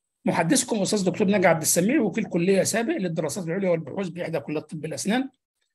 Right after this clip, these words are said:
آه، زي ما قلنا، آه، رطو وقايه ولا فدان علاج. دي اسنان، آه، لبنيه بتوع الطفل، مهتم باسنانه واهله علموه ازاي يستعمل فرشه صح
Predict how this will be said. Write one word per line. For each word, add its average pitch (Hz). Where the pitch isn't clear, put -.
آه، 220
زي 254
ما 226
قلنا، 214
آه، -
رطو 247
وقايه 247
ولا 220
فدان 170
علاج. 143
دي 185
اسنان، 175
آه، 156
لبنيه 160
بتوع 175
الطفل، -
مهتم 175
باسنانه 175
واهله 196
علموه 156
ازاي 175
يستعمل 160
فرشه -
صح -